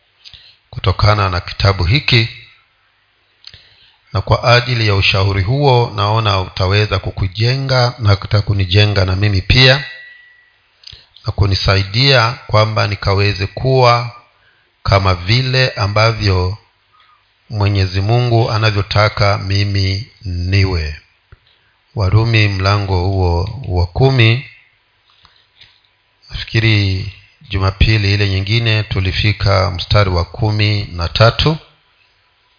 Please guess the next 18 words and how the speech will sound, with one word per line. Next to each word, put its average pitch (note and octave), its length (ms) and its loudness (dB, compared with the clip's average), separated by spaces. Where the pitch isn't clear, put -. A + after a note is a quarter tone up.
Nataka B2 340 0
nianzie G2 500 0
mstari F#2+ 420 0
huo, A#2 520 0
ndiposa F#2 840 0
niweze F2+ 580 -2
kushuka F#2 840 -2
hapo F2+ 320 -2
chini G2+ 720 0
na F2 80 -6
tupate - 460 -2
kuendelea. F2 840 0
Mstari F#2 440 0
huo F2+ 320 0
wa E2+ 120 0
kumi G2 300 -2
na F2 140 -2
tatu, A2+ 500 0